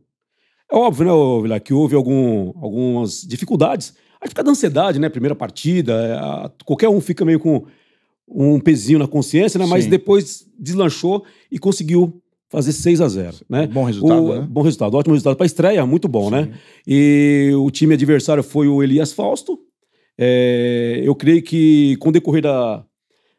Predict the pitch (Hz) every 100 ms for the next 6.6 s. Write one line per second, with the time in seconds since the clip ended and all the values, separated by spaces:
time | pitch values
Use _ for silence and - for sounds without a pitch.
0 | _ 160 131 127 120 113 123 120 - 147
1 | 123 160 135 127 127 120 123 117 - 131
2 | 117 123 120 - 123 107 131 139 175 202
3 | 247 - _ - 110 107 139 143 147 147
4 | 131 190 - 202 226 226 - - 220 214
5 | _ - 226 156 101 110 165 147 _ _
6 | - 147 151 117 101